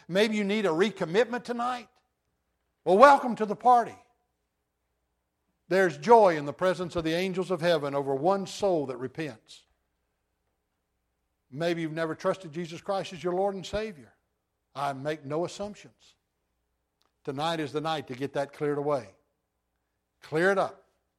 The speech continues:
Tonight is the best time for you to come to know Jesus as your Lord and Savior. Well, for all of us, it's an opportunity of repentance.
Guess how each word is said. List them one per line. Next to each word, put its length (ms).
Tonight 400
is 140
the 80
best 280
time 360
for 60
you 180
to 80
come 220
to 60
know 160
Jesus 420
as 120
your 120
Lord 220
and 120
Savior. 440
Well, 360
for 140
all 280
of 160
us, 240
it's 160
an 100
opportunity 840
of 160
repentance. 680